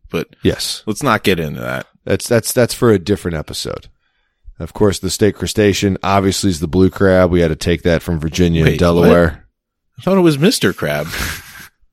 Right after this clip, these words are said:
Speaker 2: Oh! <laughs>
Speaker 1: And our, and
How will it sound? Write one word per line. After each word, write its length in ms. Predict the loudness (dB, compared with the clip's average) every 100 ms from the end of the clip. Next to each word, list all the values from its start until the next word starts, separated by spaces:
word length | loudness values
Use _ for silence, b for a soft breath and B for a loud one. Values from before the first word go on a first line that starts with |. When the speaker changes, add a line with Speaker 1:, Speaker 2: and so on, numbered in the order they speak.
| _ -18 _ -20 _ -16 B B B B B B B B B B B B
Speaker 2:
Oh! 1400 | -2 -2 -4 -10 -8 -6 -6 -6 -4 -2 -2 2 2 2 -6 -6 -6
<laughs> 320 | -2 -2 -2 _ _ _ _ _ _ B B B B B -2
Speaker 1:
And 180 | 0 2
our, 200 | 0 -2
and 120 | -6